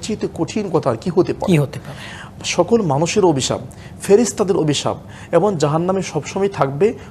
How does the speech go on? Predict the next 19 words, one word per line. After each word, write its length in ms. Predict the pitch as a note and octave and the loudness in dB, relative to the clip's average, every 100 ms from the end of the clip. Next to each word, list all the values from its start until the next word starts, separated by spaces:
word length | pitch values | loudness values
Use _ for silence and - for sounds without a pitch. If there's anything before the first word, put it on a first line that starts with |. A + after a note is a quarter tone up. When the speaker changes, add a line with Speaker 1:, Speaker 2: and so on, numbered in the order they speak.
| - | -4
Speaker 1:
কোনো 280 | C3+ C#3+ G#3+ | 0 2 2
রকমের 340 | A3+ A3 G3 | 0 0 0
অবকাশ 380 | F3+ D3 C#3 A#2 | 0 2 0 0
দেওয়া 180 | A#2 G2+ | 0 0
হবে 180 | G#2+ F#2 | -2 -4
না। 140 | - - - - - - - - | -8 -16 -20 -20 -20 -20 -18 -12
এখানে 220 | C#3+ E3 | -4 -4
প্রায় 160 | F3+ D#3+ | -2 -2
পাঁচটি 300 | - D#3 - | 2 0 0
ভয়াবহতা। 520 | F3 C3+ B2 B2 G2+ F#2 - - - - | 2 2 2 0 -2 -8 -12 -18 -18 -10
Speaker 2:
সব 160 | - D3+ | 0 2
Speaker 1:
তো 60 | |
Speaker 2:
মানুষের 360 | C#3+ D3+ - D3+ | 4 4 4 2
অভিশাপ। 340 | B2+ D3 D3 | 0 -4 -6
Speaker 1:
সব 360 | - F#3 G3+ A3 | -4 4 4 4
মানুষের 360 | G3+ F#3+ D#3+ D3+ | 4 2 2 2
অভিশাপ। 320 | B2+ B2 G2+ F#2+ - - | 2 0 -4 -6 -12 -8
আল্লাহু 380 | A#2 B2 G#2+ | 0 2 2
আকবার। 340 | - B2 A2+ | -2 -4 -2